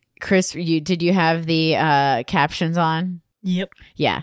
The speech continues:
Speaker 1: So he was polite leader. Did you see that?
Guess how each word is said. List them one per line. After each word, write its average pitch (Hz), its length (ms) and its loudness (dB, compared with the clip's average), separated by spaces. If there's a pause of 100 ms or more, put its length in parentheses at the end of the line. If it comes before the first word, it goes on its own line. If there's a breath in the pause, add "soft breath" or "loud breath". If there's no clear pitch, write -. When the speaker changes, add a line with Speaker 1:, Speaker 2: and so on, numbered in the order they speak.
(140)
Speaker 1:
So - 180 2
he 233 200 2
was 240 260 6
polite 175 720 0
leader. 202 640 4 (400)
Did 196 160 0
you 214 120 4
see 214 220 2
that? 240 440 4